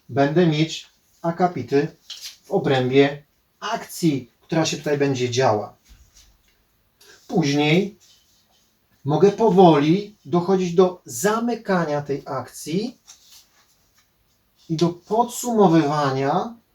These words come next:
tego, co chcę w moim opowiadaniu zawrzeć. Więc buduję akcję. Dobrze byłoby napięcie budować też tam,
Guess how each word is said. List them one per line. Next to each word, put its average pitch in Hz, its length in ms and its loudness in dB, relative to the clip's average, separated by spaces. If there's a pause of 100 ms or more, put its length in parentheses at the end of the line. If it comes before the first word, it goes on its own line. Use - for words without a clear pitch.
(720)
tego, 147 460 0
co 147 400 0
chcę 127 480 -6 (220)
w 113 120 -10
moim 135 340 2
opowiadaniu 143 800 -2 (460)
zawrzeć. - 720 -8 (960)
Więc 170 360 0 (400)
buduję 202 880 0 (960)
akcję. 151 760 -8
Dobrze 180 440 2
byłoby 175 540 2 (160)
napięcie 160 760 -4
budować 127 480 -2
też - 220 -8
tam, 107 220 -18